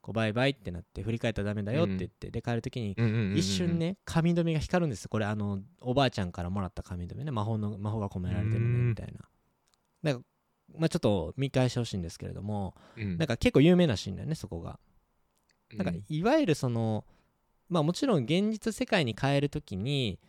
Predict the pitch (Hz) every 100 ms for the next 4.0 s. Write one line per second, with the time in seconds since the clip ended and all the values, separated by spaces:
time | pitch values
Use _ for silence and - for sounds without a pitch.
0 | _ - 214 165 117 190 185 156 110 98
1 | 95 98 135 135 110 110 113 151 101 113
2 | 117 117 104 104 104 104 143 104 131 -
3 | 226 247 254 247 247 226 240 262 175 92